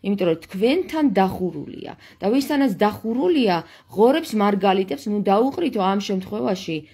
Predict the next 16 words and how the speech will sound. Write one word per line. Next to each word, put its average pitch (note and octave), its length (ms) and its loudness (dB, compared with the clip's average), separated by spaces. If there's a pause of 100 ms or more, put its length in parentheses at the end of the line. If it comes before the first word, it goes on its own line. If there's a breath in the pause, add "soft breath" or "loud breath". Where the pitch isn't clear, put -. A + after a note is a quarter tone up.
(160 loud breath)
თქვენზე G#3+ 460 -2
კი G3 160 -2
არ G#3+ 160 -2
არის F#3+ 220 0 (100)
ნათქვამი, D#3+ 460 -8 (340 soft breath)
სიტუაციაზე F#3+ 1040 0
არ - 160 -16
ნათქვამი. - 600 -14 (280 soft breath)
როცა F#3 300 0 (180)
არ C4 80 4
ესმის C4 400 0
ადამიანს, F3+ 540 0 (260 soft breath)
ნუ G3+ 180 2 (140)
დაყრი F#3+ 420 0 (180)
იქ D3+ 200 -8
შენს D3 220 -12